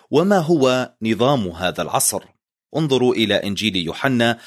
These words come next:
الأصحاح العشرين والعدد التاسع والعشرين. قال له يسوع، أي لتوما: "لأنك رأيتني يا توما آمنت. طوبى للذين آمنوا ولم يروا."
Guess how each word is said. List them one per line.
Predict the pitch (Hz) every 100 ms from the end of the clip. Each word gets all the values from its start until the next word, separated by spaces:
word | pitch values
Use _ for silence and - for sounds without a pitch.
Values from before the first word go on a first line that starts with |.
| - -
الأصحاح | 120 120 - - 180 175
العشرين | 135 117 117 127 131 135 143
والعدد | 101 87 82 95 151 156
التاسع | 147 - 139 - 120
والعشرين. | 107 98 101 - 92 71 - _ _ _ _ _ _ -
قال | 98 95
له | 92 92 87
يسوع، | 87 - 131 143 175 147 _ _ 95
أي | 90 78 -
لتوما: | 87 92 123 123 107 135 _ _ _ _ _ _ -
"لأنك | 120 160 214 196
رأيتني | 180 143 123 143 160 165 147 104
يا | 87
توما | - 110 98 - 92
آمنت. | 90 78 - - - _ _ _ _ -
طوبى | 117 127
للذين | 139 135 131 120 139 139
آمنوا | 135 - 147 147 139 139 135 - _ -
ولم | 92 113 127 117
يروا." | 101 110 104 85